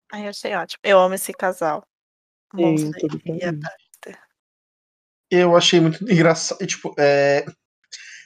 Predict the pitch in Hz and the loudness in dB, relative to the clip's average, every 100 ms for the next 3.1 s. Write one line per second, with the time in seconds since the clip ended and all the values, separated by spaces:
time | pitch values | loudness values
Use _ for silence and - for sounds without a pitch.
0 | _ 220 311 302 175 131 - 247 233 143 | _ -2 0 0 -2 -2 -2 -2 -2 0
1 | 139 151 135 127 127 165 - 175 180 185 | 4 6 4 -2 -4 -4 0 0 -2 -6
2 | 185 160 165 165 - - 131 131 131 139 | -2 -2 -2 -4 -6 -4 0 4 4 2
3 | 147 | -4